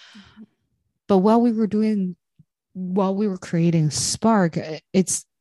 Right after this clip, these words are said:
Speaker 2: our mission is to lift other people up as well,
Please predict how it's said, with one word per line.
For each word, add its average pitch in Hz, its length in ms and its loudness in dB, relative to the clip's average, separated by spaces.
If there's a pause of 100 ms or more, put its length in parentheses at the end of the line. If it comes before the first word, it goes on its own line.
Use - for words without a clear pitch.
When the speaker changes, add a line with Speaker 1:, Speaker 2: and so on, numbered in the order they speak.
(640)
Speaker 2:
our 190 260 6
mission 180 420 2
is 170 220 -2
to 170 120 -2
lift 160 340 -2
other 151 240 0
people 156 380 -4
up 147 200 -2
as 143 240 -6
well, 156 300 0